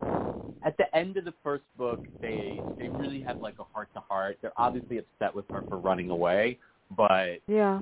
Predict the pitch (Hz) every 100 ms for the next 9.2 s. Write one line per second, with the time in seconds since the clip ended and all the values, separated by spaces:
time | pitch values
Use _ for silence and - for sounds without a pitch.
0 | - 117 110 117 139 131 - 123 110 117
1 | - 113 101 104 95 98 104 104 98 90
2 | 90 92 92 90 82 92 95 104 101 101
3 | 95 98 - 95 - - - _ 190 160
4 | 127 135 135 143 139 131 131 123 113 -
5 | - 101 107 107 104 - _ 104 98 95
6 | 98 92 98 101 101 78 - - - -
7 | 120 117 - - 156 220 214 202 - -
8 | - 95 - _ _ 95 90 95 98 117
9 | 135 139